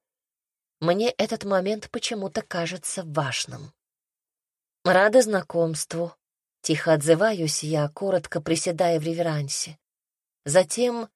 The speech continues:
хотя подозреваю, что и так уже знаю ответ, интересуюсь. "Больше библиотекарей нет?" Бросив взгляд на Микаэля, вспоминаю, что, по его словам, принцу служат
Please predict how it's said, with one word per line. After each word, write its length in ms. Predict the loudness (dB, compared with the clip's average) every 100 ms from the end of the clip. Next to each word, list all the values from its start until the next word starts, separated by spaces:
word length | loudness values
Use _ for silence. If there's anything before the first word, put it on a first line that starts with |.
| _ _
хотя 320 | -4 -2 0 -2
подозреваю, 680 | 0 0 2 0 2 0 0
что 200 | -4 -6
и 140 | -8
так 280 | -8 -10 -6
уже 160 | -2
знаю 320 | -2 0 0 0
ответ, 440 | -2 -2 -4 -4 -16 _ _
интересуюсь. 920 | 0 2 0 0 -2 -2 -2 -6 -10 _ _ _ _ _ _ _
"Больше 960 | -6 2 4 4 4 2 4 4 2 -4 _ _ _ _ -12
библиотекарей 1200 | -2 -2 2 0 2 0 0 0 -2 -2 -4 -8
нет?" 520 | -6 -2 -4 -6 -20 _ _ _ _ _ _ _ _ _ -2
Бросив 500 | 2 2 2 -4 -4 -4
взгляд 420 | -4 0 0 0
на 100 | -2
Микаэля, 540 | -4 0 0 0 -2
вспоминаю, 800 | -4 -6 -4 -2 -2 -2 -2 -4
что, 200 | -2 -4
по 120 | -2
его 300 | -2 -2 -2
словам, 560 | -4 0 2 2 0 -2 -10 _ _ _ 0
принцу 480 | 0 0 -4 -4
служат 540 | -4 -4 -4 -2 -2